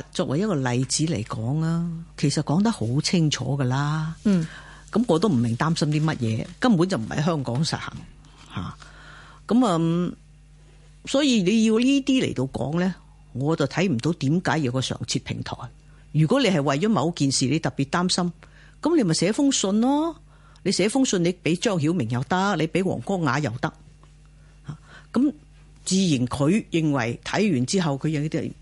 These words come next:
Speaker 1: 有問題啊咩，佢可能會同你見。不過問題就係，如果你喺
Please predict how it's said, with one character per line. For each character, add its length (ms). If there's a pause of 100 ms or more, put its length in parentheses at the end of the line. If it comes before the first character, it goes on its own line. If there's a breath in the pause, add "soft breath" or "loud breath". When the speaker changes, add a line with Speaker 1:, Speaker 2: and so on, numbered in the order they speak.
(120)
Speaker 1:
有 140
問 220
題 260
啊 160
咩， 220
佢 120
可 240
能 160
會 120
同 200
你 120
見。 280 (540 loud breath)
不 100
過 120
問 260
題 220
就 140
係， 300 (840 loud breath)
如 260
果 180
你 200
喺 360